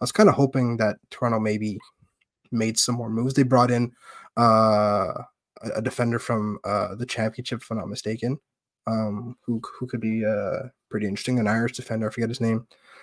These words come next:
But, you know, the Canadian landscape is a bit in a weird spot right now. Um, I think Mon-, Montreal is in a very good spot to contend for the Canadian Championship, which is also a way into Champions League, which is, I know that was their biggest goal of the year, is to find themselves in a position where they could,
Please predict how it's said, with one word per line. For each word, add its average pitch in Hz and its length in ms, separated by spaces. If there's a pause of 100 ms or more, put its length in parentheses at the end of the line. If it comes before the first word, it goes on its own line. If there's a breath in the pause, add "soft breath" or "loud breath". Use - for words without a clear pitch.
(160 soft breath)
But, 120 400 (360)
you 135 100
know, 101 260 (1200)
the 139 140
Canadian 147 420
landscape 120 520
is 104 160 (840 loud breath)
a 127 60
bit 190 160
in 175 40
a 131 60
weird 113 260
spot 120 300
right 131 140
now. 131 260 (140)
Um, 117 180
I 113 80
think 123 220
Mon-, 120 340
Montreal 123 380
is 123 80
in 120 60
a 110 40
very 110 260
good 113 140
spot - 340
to - 80
contend 110 420
for 104 260
the 104 80
Canadian 107 240
Championship, 143 420
which - 160
is 110 60
also 107 380
a 120 60
way 110 320
into 98 480 (420)
Champions 131 440
League, 131 160
which 113 180
is, 104 220 (480 loud breath)
I 139 100
know 143 160
that 123 160
was 123 160
their 117 140
biggest 117 320
goal 123 140
of 113 60
the 110 80
year, 120 220
is 131 140
to - 100
find 117 200
themselves 113 380
in 117 60
a 110 40
position 107 440
where 113 80
they 101 120
could, - 180